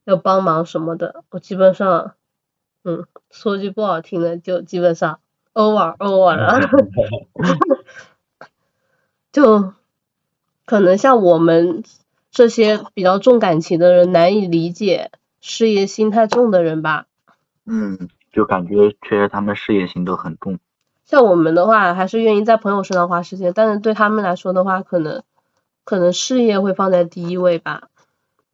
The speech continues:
Speaker 2: 看得出来应该是这样的。
Speaker 1: 什么？
Speaker 2: 呃，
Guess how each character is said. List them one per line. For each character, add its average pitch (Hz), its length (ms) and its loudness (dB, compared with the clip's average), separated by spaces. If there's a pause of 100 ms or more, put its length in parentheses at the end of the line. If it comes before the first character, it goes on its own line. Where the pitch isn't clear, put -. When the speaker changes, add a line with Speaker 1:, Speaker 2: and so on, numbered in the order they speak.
(1120)
Speaker 2:
看 113 220 -2
得 - 100 0
出 170 200 -4
来 95 60 -8
应 98 160 -12
该 98 160 -2
是 107 140 -6
这 104 100 -4
样 92 220 -2
的。 85 180 -8 (800)
Speaker 1:
什 - 160 -6
么？ 202 280 0 (800)
Speaker 2:
呃， 104 220 -6